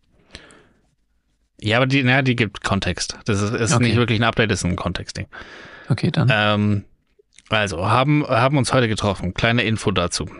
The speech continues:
Speaker 1: Sie ist die beste Freundin meiner Ex-Freundin. Waren zusammen, al-, äh, die waren noch zusammen, als Karten gekauft wurden. Welche damit aber jetzt kein Problem hätte. Boah, er,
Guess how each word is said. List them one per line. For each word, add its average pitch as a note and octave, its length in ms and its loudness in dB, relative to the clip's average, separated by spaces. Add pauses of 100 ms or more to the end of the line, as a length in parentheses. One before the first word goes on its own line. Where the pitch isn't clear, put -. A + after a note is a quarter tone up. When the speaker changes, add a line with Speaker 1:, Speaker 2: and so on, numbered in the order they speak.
(300)
Speaker 1:
Sie G#2+ 260 0
ist - 120 -2
die A#2+ 80 0
beste C3 360 0
Freundin A2+ 420 0
meiner G2+ 340 2
Ex-Freundin. F#2 760 -2 (500)
Waren A2+ 220 2
zusammen, A#2 440 0
al-, G#2 300 -2
äh, G#2 400 2
die G#2+ 180 0
waren A2 140 2
noch G#2 120 0
zusammen, G#2+ 340 0
als F#2 160 -4
Karten G2+ 340 -2
gekauft - 500 -6
wurden. F#2 280 -8 (360)
Welche A#2 380 0
damit A2+ 360 0
aber G#2 220 0
jetzt G2 240 -2
kein G#2+ 260 -2
Problem F#2 500 -2 (180)
hätte. - 400 -8 (1000)
Boah, - 200 -4 (100)
er, G3 100 -8